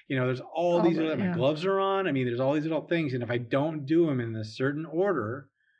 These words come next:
Speaker 1: I will miss one.
Speaker 2: Right.
Speaker 1: And
Speaker 2: Yeah.
Speaker 1: I will remember that I missed it about a half a mile down the road,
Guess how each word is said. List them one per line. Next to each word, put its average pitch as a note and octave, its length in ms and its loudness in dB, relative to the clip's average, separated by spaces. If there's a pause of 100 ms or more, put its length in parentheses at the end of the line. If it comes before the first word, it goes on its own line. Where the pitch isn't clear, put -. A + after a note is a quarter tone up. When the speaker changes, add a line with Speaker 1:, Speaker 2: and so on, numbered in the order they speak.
(580)
Speaker 1:
I B2+ 120 2
will B2+ 140 2
miss F3+ 300 0
one. A2 220 -10 (200)
Speaker 2:
Right. - 300 -4 (400)
Speaker 1:
And C#3+ 220 2
Speaker 2:
Yeah. C#3+ 100 2
Speaker 1:
I C#3 140 4
will D3 140 4
remember E3 440 4
that E3 140 2
I C3 100 2
missed C3 340 0
it C#3+ 120 -2
about B2 340 0
a A#2 40 -4
half C#3 280 -4
a - 60 -6
mile D3 260 -2
down B2 300 -2
the A#2+ 80 -4
road, C3 580 2